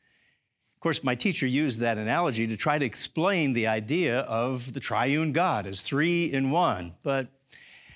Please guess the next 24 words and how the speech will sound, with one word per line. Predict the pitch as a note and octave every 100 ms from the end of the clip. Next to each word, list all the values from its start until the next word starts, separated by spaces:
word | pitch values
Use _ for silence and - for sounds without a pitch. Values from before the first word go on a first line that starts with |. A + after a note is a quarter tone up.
| - _ _ _ _ -
I | C#3
couldn't | D#3+ D3
understand | C3+ A#2+ A2+ - B2+ B2 G#2
how | G2 B2+
to | A#2+
relate | G#2+ G#2 C3 D#3+ C#3 - _ _ -
to | A#2+
that | A#2+ B2+
idea | B2 C3+ A2+ E3 A#2+ A2
of | - A#2 A2+ G2+
an | A2
egg. | G#2+ C#3 G#2+ F2 F2+ -
I | _ _ C3
mean, | A#2+
where | E3 G3+
did | F3
my | D3 F3+ A#3+
future | - F3 C3 C3+ A#2
fit | - D3+
into | D3+ D3+ - C#3
a | A#2+
three-in-one | - F#3 E3+ D3 C#3 C#3+ C#3+
egg | C3 F3 D#3+ C3
when | A#2 B2 C3 B2+ A#2+ G#2